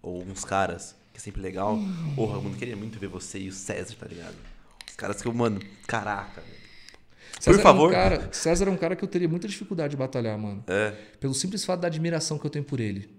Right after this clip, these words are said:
Speaker 2: Mesma coisa do Orochi. É um cara que eu admiro muito. Tipo, batalhando eu ia ficar até meio, "Pô, admiro muito esse cara pra dar um fatality nele."
Speaker 1: Uhum.
Speaker 2: Sacou? Tipo, eu gosto muito, mano. Eu acho os caras muito bons em tudo.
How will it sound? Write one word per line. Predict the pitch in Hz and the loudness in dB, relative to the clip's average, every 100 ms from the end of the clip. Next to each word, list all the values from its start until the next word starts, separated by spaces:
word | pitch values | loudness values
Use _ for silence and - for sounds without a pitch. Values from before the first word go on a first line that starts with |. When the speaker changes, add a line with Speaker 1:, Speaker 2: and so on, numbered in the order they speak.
| - _ _ _ _ _ _ _ _ | -20 _ _ _ _ _ _ _ _
Speaker 2:
Mesma | 135 156 | -2 0
coisa | 165 156 | 2 2
do | 147 | 2
Orochi. | 127 107 98 - - _ _ _ _ | 2 2 -2 -8 -16 _ _ _ _
É | 127 | -4
um | |
cara | 123 160 | -2 0
que | |
eu | 160 | 2
admiro | 143 190 | 2 2
muito. | 151 127 113 120 - _ _ - | 2 0 -2 -6 -18 _ _ -20
Tipo, | - 120 113 | -8 -4 -4
batalhando | 113 117 120 123 123 | -2 -2 0 0 2
eu | 127 | 0
ia | |
ficar | 120 127 | 0 -4
até | 117 127 | -2 -2
meio, | 135 135 123 - - | -2 -2 -6 -14 -16
"Pô, | 131 | -10
admiro | 123 123 123 | -6 -4 -2
muito | 120 127 | -2 -4
esse | 120 | -6
cara | - 117 | -6 -6
pra | 113 | -4
dar | 113 | -6
um | |
fatality | 107 110 107 104 110 | -6 -8 -6 -6 -6
nele." | 104 104 - | -6 -8 -12
Speaker 1:
Uhum. | 113 107 101 98 113 | -12 -10 -10 -12 -14
Speaker 2:
Sacou? | - 104 117 120 120 - - | -12 -8 -6 -8 -10 -20 -18
Tipo, | - | -12
eu | 110 | -10
gosto | 113 - 135 | -8 -8 -6
muito, | 123 113 117 | -4 -4 -4
mano. | 113 | -4
Eu | |
acho | 104 - | -4 -6
os | |
caras | - 117 117 | -6 -6 -4
muito | 120 127 131 | -6 -6 -4
bons | 117 113 - | -6 -6 -8
em | 135 | -10
tudo. | - 113 | -8 -8